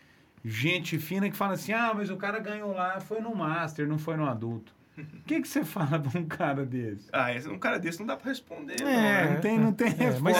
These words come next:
Speaker 3: escuta
Speaker 1: pra ele.
Speaker 3: muito,
Speaker 2: É,
Speaker 3: né?
Speaker 2: mas assim, eu, eu, eu, eu fui pro Master, até é um, interessante isso. Eu no adulto, Adolfo, o que acontecia?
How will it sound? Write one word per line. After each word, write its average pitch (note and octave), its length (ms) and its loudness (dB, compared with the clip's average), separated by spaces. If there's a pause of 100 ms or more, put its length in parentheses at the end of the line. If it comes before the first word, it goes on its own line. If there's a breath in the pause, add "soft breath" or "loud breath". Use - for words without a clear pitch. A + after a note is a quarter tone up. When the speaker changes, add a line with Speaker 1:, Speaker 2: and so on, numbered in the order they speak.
Speaker 3:
escuta D#3 200 4
Speaker 1:
pra G#3 100 8
ele. C#3+ 80 8
Speaker 3:
muito, B2+ 140 4
Speaker 2:
É, B2+ 40 4
Speaker 3:
né? B2+ 360 2
Speaker 2:
mas C#3 160 -2
assim, D3 320 -4
eu, D#3+ 240 0
eu, F#3+ 260 -4 (140)
eu, F3 520 -4 (400)
eu D3+ 540 0
fui B3+ 140 0
pro G3+ 180 -6
Master, C3 640 -6 (520)
até D#3+ 500 -4 (280)
é - 60 -14
um, C#3+ 180 -8 (280)
interessante C3 560 -4
isso. B2+ 180 -8 (380 soft breath)
Eu D3+ 100 2
no G#3+ 120 -2
adulto, F#3+ 520 0
Adolfo, A#2+ 300 -6
o - 20 -20
que - 60 -12
acontecia? E3+ 640 -8